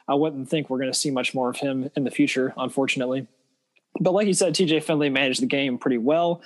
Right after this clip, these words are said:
Uh, two touchdowns and no picks. Can't really complain there. And as far as the defense, it was almost, so the defense itself was a little bit of the opposite of our offense, where they kept everything in front of them,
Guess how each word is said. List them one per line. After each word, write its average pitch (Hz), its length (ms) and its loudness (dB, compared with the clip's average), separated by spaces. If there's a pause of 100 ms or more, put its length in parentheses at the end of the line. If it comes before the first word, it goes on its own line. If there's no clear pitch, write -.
(360)
Uh, 127 160 0
two 156 180 2 (140)
touchdowns 143 500 -2
and 135 80 -4
no 127 100 0
picks. 170 320 0
Can't 151 200 -4
really 131 160 -2
complain 127 480 -4
there. 131 320 -2 (640)
And 175 100 4
as 165 140 2
far 208 160 4
as 190 80 0
the 147 60 0
defense, 151 480 -2
it 156 40 -2
was 151 160 0
almost, 165 440 -2 (340)
so 208 160 0
the 196 80 4
defense 226 400 2
itself 180 320 0
was 180 140 -2
a - 20 -2
little 190 160 2
bit 170 340 -2 (160)
of 165 140 -2
the 139 120 -4
opposite 180 380 -2
of 151 60 -4
our 143 160 -2
offense, 156 420 -4
where 156 220 -2
they 143 140 -4
kept 208 240 -2
everything 170 300 -4
in 139 80 -12
front 170 260 -2
of 160 60 -2
them, 160 360 -4